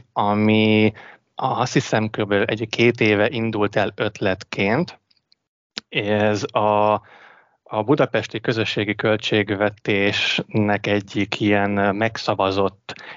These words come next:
és elnyert, ö, témája lett, amit, a, mint ötlet el lett nyerve, hogy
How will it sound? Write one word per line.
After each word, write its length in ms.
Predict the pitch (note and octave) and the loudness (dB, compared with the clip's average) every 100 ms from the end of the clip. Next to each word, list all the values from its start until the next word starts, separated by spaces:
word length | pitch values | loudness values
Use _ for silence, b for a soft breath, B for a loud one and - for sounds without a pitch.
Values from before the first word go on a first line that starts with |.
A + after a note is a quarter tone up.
| - | -6
és 420 | A2 G2+ G#2 - _ _ | -2 0 0 -6 _ _
elnyert, 800 | B2 A2 G2 G2+ G2 F#2+ - - | -2 0 0 0 -2 -4 -12 -10
ö, 420 | - G2+ F#2+ F#2+ F#2+ _ - | -4 -2 0 0 0 _ -4
témája 800 | A2 G#2 G2+ F#2+ F#2+ F#2+ F#2 - | 0 2 0 0 2 0 0 -4
lett, 480 | - B2+ C#3+ - - B B _ - | -2 -2 -2 -8 -20 B B _ -6
amit, 880 | A2 G2+ G#2 G2 G2+ G2+ - - - | -6 -4 -4 -2 0 0 -2 -6 -2
a, 500 | A2+ G#2+ G2+ G2 G2 | 2 2 4 2 2
mint 240 | A2 A2+ | 0 0
ötlet 340 | E3+ E3+ B2+ - | 0 2 -2 0
el 200 | C3 A#2 | 0 0
lett 180 | G#2 | -2
nyerve, 340 | - A#2 C3 A#2+ | -2 -2 0 -2
hogy 320 | G#2+ A2 G2+ | -2 -2 -2